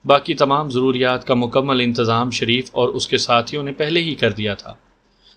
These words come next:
ताजवर बिस्तर पर लेट गई। सिराज ने अब भी उससे बात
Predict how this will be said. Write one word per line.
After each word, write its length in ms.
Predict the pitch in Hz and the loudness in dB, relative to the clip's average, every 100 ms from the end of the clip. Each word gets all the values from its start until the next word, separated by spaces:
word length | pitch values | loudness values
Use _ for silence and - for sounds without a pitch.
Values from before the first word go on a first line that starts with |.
| _ | _
ताजवर 400 | - 131 127 151 | 2 2 4 2
बिस्तर 340 | 127 123 - 135 | 2 0 0 0
पर 140 | 143 | 2
लेट 240 | 131 127 127 | 2 0 0
गई। 220 | 131 131 | 0 0
सिराज 400 | - 131 123 117 | 0 2 2 2
ने 140 | 123 127 | 0 0
अब 180 | - | -2
भी 200 | 113 127 | -2 -2
उससे 240 | 143 - 123 | -4 -2 0
बात 260 | 113 110 | 2 2